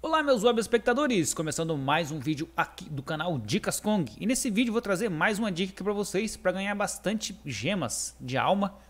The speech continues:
tá? Bastante pedras aqui no portal Game Hag. E com isso você vai poder trocar por mais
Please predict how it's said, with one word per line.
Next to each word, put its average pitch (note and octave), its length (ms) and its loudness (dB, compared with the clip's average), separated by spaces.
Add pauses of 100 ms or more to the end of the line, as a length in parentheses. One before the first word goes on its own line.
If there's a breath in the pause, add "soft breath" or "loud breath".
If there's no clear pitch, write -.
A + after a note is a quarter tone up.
tá? C#3+ 100 -4
Bastante C#3 360 -8
pedras D#3 520 -2 (460 loud breath)
aqui D#3+ 500 -4 (200)
no D3 100 -6
portal C#3+ 360 0
Game F#3 280 -2
Hag. G3 340 6 (400 loud breath)
E F#3 80 -8
com G#3+ 200 -2
isso A3 160 -2
você G#3 180 -2
vai G#3 140 0
poder G3+ 260 -2
trocar F#3+ 380 0
por G3 180 -2
mais F#3 600 0